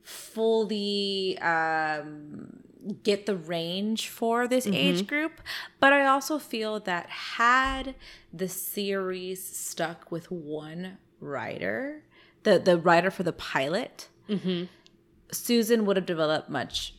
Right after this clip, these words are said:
Speaker 1: faster and better because already off the jump in the pilot episode, Susan was coming in hot.
Speaker 2: But even for television shows today,
Speaker 1: Mm-hmm.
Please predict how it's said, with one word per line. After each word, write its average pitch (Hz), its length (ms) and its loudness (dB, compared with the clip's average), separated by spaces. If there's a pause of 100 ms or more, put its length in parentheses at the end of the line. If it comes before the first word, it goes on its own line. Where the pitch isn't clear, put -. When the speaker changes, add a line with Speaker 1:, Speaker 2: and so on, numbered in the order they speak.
Speaker 1:
faster 160 1000 0
and 170 300 -4
better 160 400 2 (100)
because 180 720 -2 (440)
already 196 680 4 (180)
off 180 220 0
the 160 80 -2
jump 143 600 -4 (360)
in 170 100 -2
the 147 80 -2
pilot 160 500 0
episode, 208 600 -2
Susan 170 480 -2
was 147 540 -6 (420)
coming 175 320 0
in 147 120 -4
hot. - 520 -2
Speaker 2:
But 220 220 4
even 269 300 2
for 330 160 -2
television 220 680 4
shows 185 480 2
today, 170 920 -4 (260)
Speaker 1:
Mm-hmm. 165 280 -12